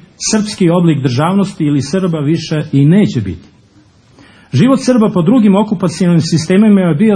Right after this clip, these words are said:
svakako nešto lakši i po narod korisniji i uspešniji, najviše u ambijentu Habsburškog carstva, ali se i na tom političkom prostoru veoma brzo došlo do granica preko kojih se nije moglo. Tako da je već od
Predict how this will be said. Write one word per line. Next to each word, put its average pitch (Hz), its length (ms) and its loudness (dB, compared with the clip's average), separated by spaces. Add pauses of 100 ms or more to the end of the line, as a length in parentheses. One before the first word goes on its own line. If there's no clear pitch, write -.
svakako 202 420 -2
nešto 175 380 0
lakši 190 400 -2
i 160 120 -2
po 175 60 -2
narod 170 360 0
korisniji 180 460 0
i 170 40 2
uspešniji, 165 540 -2 (560)
najviše 220 420 2
u 208 80 4
ambijentu 202 440 2
Habsburškog 175 640 -2
carstva, 135 480 -4 (380)
ali 147 200 0
se 156 280 -2
i 147 80 2
na 151 180 0
tom 269 220 2
političkom 196 520 0
prostoru 202 460 0
veoma 233 300 2
brzo 175 340 0
došlo 202 400 -2
do 151 120 -2
granica 214 540 0
preko 180 220 -6
kojih 185 280 -2 (100)
se 180 100 -2 (240)
nije 208 300 4
moglo. 123 420 0 (580)
Tako - 220 -2
da 190 100 2
je 180 60 2
već 262 200 0
od 190 100 0